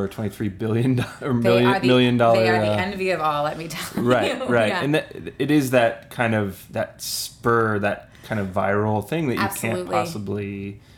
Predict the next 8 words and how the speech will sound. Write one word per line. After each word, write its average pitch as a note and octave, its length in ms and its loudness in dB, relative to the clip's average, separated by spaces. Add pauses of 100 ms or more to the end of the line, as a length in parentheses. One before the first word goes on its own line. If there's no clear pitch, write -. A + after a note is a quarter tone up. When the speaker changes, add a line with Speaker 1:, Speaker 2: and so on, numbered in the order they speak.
(140)
Speaker 1:
manufacture. G2+ 760 0
Speaker 2:
You F#2+ 80 -2
can't. D#3 340 -8 (120)
Speaker 1:
Um, A2 380 2
and, C3 260 0 (380)
and C3+ 100 -2
I D#3 80 2
notice C3 560 -2